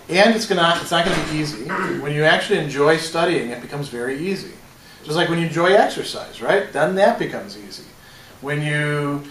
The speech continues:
learn how to cook well, then cooking suddenly becomes easy, and it becomes pleasurable. It becomes something that you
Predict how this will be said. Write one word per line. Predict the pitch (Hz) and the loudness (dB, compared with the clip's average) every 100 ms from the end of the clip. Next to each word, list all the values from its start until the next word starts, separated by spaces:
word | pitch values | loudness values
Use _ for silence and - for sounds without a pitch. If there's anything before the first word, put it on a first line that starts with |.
| - - | -20 -8
learn | 131 170 175 | 2 4 4
how | 175 180 | 6 6
to | 180 | 4
cook | - 208 208 | 2 2 2
well, | - 101 131 | -6 -6 -6
then | 135 | -6
cooking | 143 - 180 131 | 0 0 2 -2
suddenly | - 123 117 107 | -2 -2 -4 -10
becomes | 110 110 104 107 | -12 -14 -14 -16
easy, | 110 - - - | -16 -16 -16 -6
and | 185 233 131 127 131 | 0 2 2 0 -6
it | 143 | -8
becomes | 131 123 113 113 | -8 -10 -12 -12
pleasurable. | - 160 180 - - - - - - - - - - - - - - - | -12 -6 -6 -6 -12 -16 -20 -20 -20 -20 -20 -20 -20 -20 -20 -20 -20 -20
It | 123 | -10
becomes | 147 139 127 | -8 -6 -4
something | 151 135 127 | -4 -4 -8
that | |
you | 120 | -8